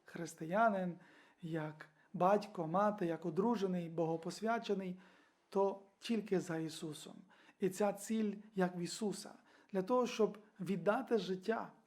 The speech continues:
Віддати життя, але не так, щоб просто заради того, щоб віддати, а віддати з любові. Коли дбаємо один про одного, втрачаємо час, коли ризикуємо, коли боїмося.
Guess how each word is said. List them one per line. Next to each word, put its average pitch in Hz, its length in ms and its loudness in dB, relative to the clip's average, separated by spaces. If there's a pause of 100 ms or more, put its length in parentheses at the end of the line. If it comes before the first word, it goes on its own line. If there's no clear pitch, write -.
(200)
Віддати 220 340 4
життя, 208 480 2
але 208 340 4 (280)
не 233 340 6
так, 226 380 4
щоб 190 520 2
просто 208 560 2 (100)
заради 185 420 8
того, 190 260 4
щоб 185 260 0
віддати, 165 500 -2 (460)
а 170 80 -6
віддати 185 360 -2
з 165 100 -6
любові. 170 540 -4 (640)
Коли 190 220 6
дбаємо 190 440 8
один 175 200 2
про 175 200 0
одного, 185 540 4 (260)
втрачаємо 170 520 -2
час, 196 460 0 (360)
коли 185 340 6
ризикуємо, 175 840 4 (340)
коли 196 240 8
боїмося. 180 760 2